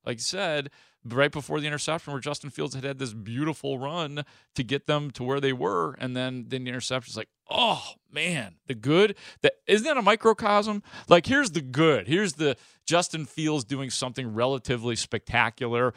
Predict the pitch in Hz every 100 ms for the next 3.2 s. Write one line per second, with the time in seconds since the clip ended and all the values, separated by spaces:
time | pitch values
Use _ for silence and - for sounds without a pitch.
0 | - 117 123 - 139 147 110 117 131 131
1 | 120 117 120 117 113 - - 143 131 123
2 | 107 147 135 113 101 _ - 127 131 131
3 | 139 143